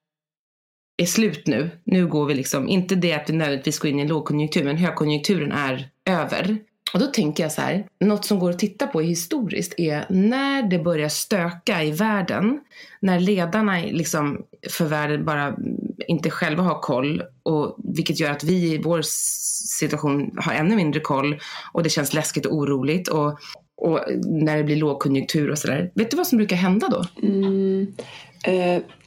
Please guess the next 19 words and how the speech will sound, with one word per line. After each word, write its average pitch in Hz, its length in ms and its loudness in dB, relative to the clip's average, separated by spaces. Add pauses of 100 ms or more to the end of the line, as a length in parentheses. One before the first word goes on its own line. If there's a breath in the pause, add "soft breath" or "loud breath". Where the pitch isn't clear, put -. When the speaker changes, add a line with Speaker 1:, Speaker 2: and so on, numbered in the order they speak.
(100)
Speaker 2:
nej, 233 180 8
men 269 120 4
jag 262 140 2
kan 254 140 2
tänka, 226 340 2
eller 233 300 4
jag 247 200 2
skulle 269 180 -2
tro 214 460 2 (340 loud breath)
att, - 580 -2
eh, 156 220 4 (100)
de 165 220 2
goda 160 480 2
och 180 200 -2
kyrkorna 180 720 0 (220)
sluter - 500 0
upp 156 180 0
ännu 202 160 4
mer. 175 200 -2